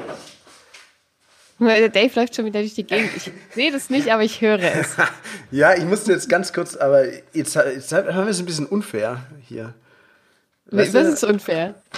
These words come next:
Speaker 1: Ja, weil das eine habe ich ja hier auf dem, weißt du, was zum Schluss immer und so.
Speaker 2: Ach so, ach, das ist, ah, da hinten, da bist du hingelaufen. Ich dachte,
Speaker 1: Ja.
Speaker 2: schön in die Küche nochmal eben,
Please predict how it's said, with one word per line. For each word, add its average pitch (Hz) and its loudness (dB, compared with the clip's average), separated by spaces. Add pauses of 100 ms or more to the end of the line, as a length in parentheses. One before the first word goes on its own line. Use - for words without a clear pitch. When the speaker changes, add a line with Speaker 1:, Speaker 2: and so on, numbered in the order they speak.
(300)
Speaker 1:
Ja, 131 0
weil 135 6
das 127 -4
eine 160 2
habe 143 2
ich 139 -4
ja 131 2
hier 135 0
auf 127 -4
dem, 127 -4
weißt 139 -4
du, 214 -6 (100)
was - -6
zum 139 -6
Schluss 180 -6
immer 202 -6 (220)
und 196 -10
so. 202 -8 (460)
Speaker 2:
Ach 208 2
so, - 0
ach, 220 4
das 214 -2
ist, 214 -6
ah, 190 2
da 190 0
hinten, 214 0
da 180 0
bist 196 -6
du 180 -6
hingelaufen. 165 -2
Ich 190 -6
dachte, 208 2
Speaker 1:
Ja. 247 -4
Speaker 2:
schön 269 2
in 262 2
die 233 2
Küche 254 4
nochmal 220 4
eben, 202 -2